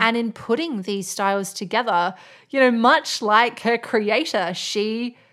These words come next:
created a new genre. She created science fiction, this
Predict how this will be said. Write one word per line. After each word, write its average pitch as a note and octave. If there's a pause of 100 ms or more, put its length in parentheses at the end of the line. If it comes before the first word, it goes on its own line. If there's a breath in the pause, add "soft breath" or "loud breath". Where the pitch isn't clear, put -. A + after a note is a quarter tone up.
(260 soft breath)
created G#3+
a G3+
new G3
genre. A3+ (220)
She -
created G#3 (160)
science F#3
fiction, F3+
this F#3